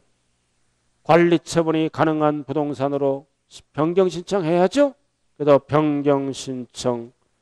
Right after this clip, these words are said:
음, 하는 경우에는 변경하여 허가할 수 있다, 없다?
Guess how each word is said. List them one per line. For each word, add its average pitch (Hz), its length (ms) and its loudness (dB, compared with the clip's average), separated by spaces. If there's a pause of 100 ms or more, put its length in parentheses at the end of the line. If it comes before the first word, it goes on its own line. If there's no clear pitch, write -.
(580)
음, 87 220 -20 (600)
하는 233 400 0
경우에는 160 500 4 (440)
변경하여 135 1120 0
허가할 226 400 -2
수 226 160 -14
있다, 202 380 -2
없다? 269 340 4